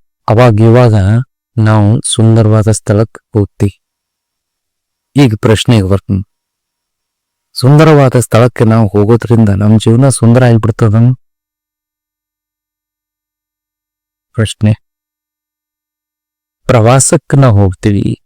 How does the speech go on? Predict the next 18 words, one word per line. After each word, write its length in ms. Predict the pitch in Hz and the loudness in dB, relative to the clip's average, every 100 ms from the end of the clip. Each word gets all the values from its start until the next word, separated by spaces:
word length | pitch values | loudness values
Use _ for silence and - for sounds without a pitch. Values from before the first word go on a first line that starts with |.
| 117 | -4
ಯಾತ್ರೆಗೆ 600 | 110 117 - 143 147 123 | -2 -2 -2 0 2 2
ಹೋಗ್ತೀವಿ, 640 | 110 110 117 104 - 123 - _ _ - | 0 0 0 0 -2 -6 -12 _ _ -2
ಅನೇಕ 380 | 113 131 131 143 | 0 2 0 -2
ಸುಂದರವಾದ 840 | - - - 117 131 131 120 117 | -4 -6 -2 2 2 2 0 0
ಸ್ಥಳಗಳನ್ನ 960 | 107 - 117 117 113 120 113 117 113 113 | -4 -4 -2 0 2 2 2 2 2 2
ನಾವು 140 | 107 107 | 2 2
ನೋಡ್ತೀವಿ, 840 | 104 117 123 - 113 107 107 110 | 2 2 0 0 0 2 2 0
ಆನಂದಿಸ್ತೀವಿ. 1080 | - 107 117 120 113 110 - 107 104 104 - _ _ _ _ _ | -2 0 2 2 2 -2 -4 -2 0 -2 -4 _ _ _ _ _
ಕೆಲವೊಂದ್ಸಾರಿ 560 | - 110 110 107 110 107 | -2 0 0 0 0 2
ಅನ್ನಿಸ್ತು, 400 | 107 110 - - | 2 0 -2 -4
"ಅ, 180 | - - - | -4 -8 -4
ಎಲ್ಲೇ 260 | 120 113 135 | 0 2 4
ಒಂದಿಷ್ಟು 500 | 123 113 107 101 104 | 2 2 0 0 0
ಮನಿ 220 | 104 110 | 0 2
ಮಾಡ್ಕೊಂಡಿದ್ರೆ 500 | 110 101 104 104 101 | 0 0 -2 -2 -2
ಭಾರಿ 420 | 90 95 98 123 | -2 0 2 0
ಹೋಗ್ತದಂತೆ." 720 | 120 95 98 90 92 - 101 - _ _ _ _ _ _ _ _ _ _ _ _ _ - | 0 -2 -4 -2 -4 -4 -6 -8 _ _ _ _ _ _ _ _ _ _ _ _ _ -6
ಆದ್ರೆ 400 | 113 107 107 | -2 0 2